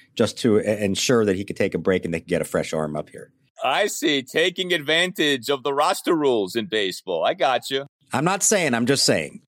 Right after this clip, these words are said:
Speaker 2: Yeah, no, that makes a lot of sense. That makes a lot of sense. Your elbow hurts, Luis. It does. Yes, it does, Luis. Your elbow's inflamed. We gotta put you on the I L. Sorry, pal. That's how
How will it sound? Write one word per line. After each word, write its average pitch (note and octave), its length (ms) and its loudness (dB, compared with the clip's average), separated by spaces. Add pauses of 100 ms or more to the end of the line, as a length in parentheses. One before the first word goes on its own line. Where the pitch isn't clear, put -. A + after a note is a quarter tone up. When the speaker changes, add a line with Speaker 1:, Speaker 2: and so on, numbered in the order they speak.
(100)
Speaker 2:
Yeah, F#3 280 0
no, G3 160 2
that G#3 160 2
makes G#3 180 0
a G#3+ 60 0
lot F#3+ 180 2
of F3+ 80 0
sense. A2 320 -4
That D3 160 0
makes E3+ 180 -2
a D#3+ 60 0
lot D3+ 220 4
of B2+ 60 -2
sense. G2 300 -4 (140)
Your F#3+ 160 0
elbow C4+ 320 4
hurts, D#3 260 2
Luis. C3 360 -4
It B2+ 100 -10
does. F3+ 240 0
Yes, D4+ 220 0
it G#3 100 -2
does, C#4+ 220 2
Luis. A#2+ 340 -4
Your D#3+ 140 -2
elbow's A#3+ 280 2
inflamed. G#3 460 -2
We A2+ 80 -4
gotta F#3 160 0
put - 240 -2
you G3 60 2
on F3+ 80 -2
the F3 100 -4
I F#3+ 160 0
L. F#3+ 200 2
Sorry, F3+ 320 0
pal. F2 260 0
That's F#2+ 160 -10
how B2 240 2